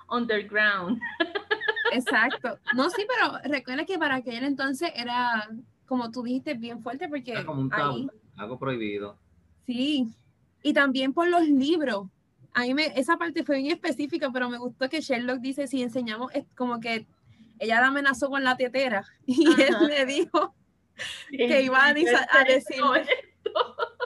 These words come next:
Speaker 2: <laughs> que
Speaker 1: Sí,
Speaker 2: iba a
Speaker 1: porque
Speaker 2: decirle lo de los libros.
Speaker 1: Exacto, sí, porque eran ideas liberales que las mujeres no tenían ningún derecho ni a leer ni a hacer.
Speaker 2: Ajá, y la-, ya que dice ideas liberales, lo de la reforma que estaba pasando,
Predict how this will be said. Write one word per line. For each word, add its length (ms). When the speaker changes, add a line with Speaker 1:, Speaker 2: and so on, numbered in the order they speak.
Speaker 2:
<laughs> 480
que 80
Speaker 1:
Sí, 60
Speaker 2:
iba 120
a 40
Speaker 1:
porque 140
Speaker 2:
decirle 240
lo 100
de 80
los 140
libros. 520
Speaker 1:
Exacto, 640
sí, 120
porque 280
eran 220
ideas 320
liberales 840
que 120
las 160
mujeres 500
no 180
tenían 380
ningún 380
derecho 480
ni 180
a 120
leer 340
ni 160
a 100
hacer. 520
Speaker 2:
Ajá, 340
y 100
la-, 160
ya 160
que 60
dice 260
ideas 300
liberales, 480
lo 100
de 100
la 120
reforma 560
que 80
estaba 320
pasando, 600